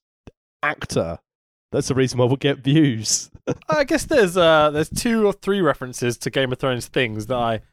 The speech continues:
Speaker 2: might have put down in my notes, but it's not like I was writing jokes about Game of Thrones.
Speaker 1: Yeah,
Speaker 2: And
Speaker 1: but you
Speaker 2: trust me,
Speaker 1: never
Speaker 2: the
Speaker 1: know.
Speaker 2: last two seasons, there are fucking plenty of jokes.
Speaker 1: If I get furloughed, I might have plenty of time to watch it.
Speaker 2: <laughs> Well, I, the, watch the first, like, four seasons. It's the best show ever for the first four seasons. But then,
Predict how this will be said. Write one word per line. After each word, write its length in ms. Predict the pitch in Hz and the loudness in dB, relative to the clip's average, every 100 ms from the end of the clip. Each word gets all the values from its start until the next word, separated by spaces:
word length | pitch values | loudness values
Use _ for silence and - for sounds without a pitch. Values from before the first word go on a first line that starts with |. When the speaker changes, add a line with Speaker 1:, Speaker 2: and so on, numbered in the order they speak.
| - | -12
Speaker 2:
might 320 | 214 269 233 | -4 0 0
have 100 | - | -2
put 120 | 131 | -6
down 180 | 110 101 | -4 -4
in 80 | 101 | -4
my 100 | 95 | -6
notes, 320 | 95 117 - - | -6 -8 -10 -6
but 200 | 113 - | -4 -6
it's 100 | - | -6
not 80 | 147 | -2
like 140 | 127 | 0
I 80 | 135 | 0
was 160 | 127 117 | 0 0
writing 340 | 123 120 110 | 0 0 -2
jokes 260 | 117 117 113 | -2 -2 -4
about 200 | 95 95 | -6 -6
Game 140 | 98 95 | -6 -6
of 60 | |
Thrones. 360 | 95 98 104 - _ _ | -6 -6 -8 -14 _ _
Speaker 1:
Yeah, 120 | 156 | -4
Speaker 2:
And 60 | 117 | -2
Speaker 1:
but 60 | 104 | 0
you 40 | |
Speaker 2:
trust 160 | 127 123 | 0 2
me, 60 | 117 | 2
Speaker 1:
never 100 | 113 | 4
Speaker 2:
the 60 | |
Speaker 1:
know. 60 | 117 | 4
Speaker 2:
last 180 | 127 - | 2 0
two 140 | 127 | -2
seasons, 380 | - 120 98 98 | 0 -2 -2 -4
there 120 | 104 | -4
are 60 | 92 - | -6 -8
fucking 240 | 131 107 | -8 -8
plenty 260 | 98 120 104 | -4 -4 -4
of 60 | 92 | -6
jokes. 320 | 110 107 _ _ _ _ - | -6 -8 _ _ _ _ -4
Speaker 1:
If 100 | 151 | -2
I 80 | 135 | 0
get 160 | 117 | -2
furloughed, 480 | 90 117 113 123 156 - | -2 2 2 2 0 0
I 40 | |
might 140 | 147 | -2
have 120 | 151 - | -2 -2
plenty 200 | 160 156 | -2 -2
of 60 | |
time 200 | - 175 | -2 -2
to 80 | 175 | 0
watch 260 | 180 - - | -4 -4 -4
it. 120 | 98 _ _ _ - - - | -6 _ _ _ -20 -16 -10
Speaker 2:
<laughs> 420 | - - 139 - | -8 -4 -6 -4
Well, 160 | 262 175 - | -4 -4 -2
I, 180 | 277 320 - | -4 -4 -8
the, 240 | 277 285 277 | -2 -2 -2
watch 260 | 254 330 - | -2 -2 -2
the 80 | 262 | 0
first, 220 | 269 226 | 2 2
like, 180 | 175 - | 0 0
four 180 | 185 170 | 0 2
seasons. 420 | 147 110 92 - - - _ - - - | 2 0 -4 -10 -16 -20 _ -20 -20 -8
It's 140 | 127 - | -6 -2
the 120 | 160 | -2
best 260 | - 190 - | 0 0 2
show 220 | 165 147 | 0 0
ever 400 | 123 113 104 110 - | 0 -2 -4 -6 -12
for 60 | |
the 60 | 110 | -4
first 220 | 123 113 | -2 -2
four 140 | - 107 | -2 -4
seasons. 380 | 113 98 87 - | -2 -4 -6 -4
But 80 | |
then, 340 | 151 156 151 | 0 0 0